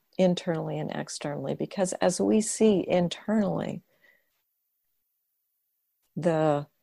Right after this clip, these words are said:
conditioning unfolding, we can at times deeply understand that it is just conditioning unfolding, and that there's not an I or a me here doing that.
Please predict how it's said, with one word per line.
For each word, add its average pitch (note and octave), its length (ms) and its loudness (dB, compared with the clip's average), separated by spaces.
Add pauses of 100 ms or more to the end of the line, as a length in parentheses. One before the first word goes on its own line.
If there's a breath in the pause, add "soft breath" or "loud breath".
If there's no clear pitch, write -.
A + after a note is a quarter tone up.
(220)
conditioning F3 800 4
unfolding, D#3 840 2 (1300)
we F#3+ 100 8
can C4 440 6
at F3+ 240 2
times G3 460 4
deeply F#3+ 600 2
understand E3+ 720 2
that D#3+ 120 8
it E3 140 4
is G#3 180 10
just - 220 2
conditioning D#3+ 560 0
unfolding, D3 640 0 (1040)
and F#3 200 8
that G#3 120 12
there's G3+ 220 6
not A3+ 360 6
an E3+ 120 8
I D#3 380 10
or D#3+ 200 6
a D#3 80 2
me E3+ 300 6
here E3 640 8 (560)
doing G3+ 440 12
that. - 440 0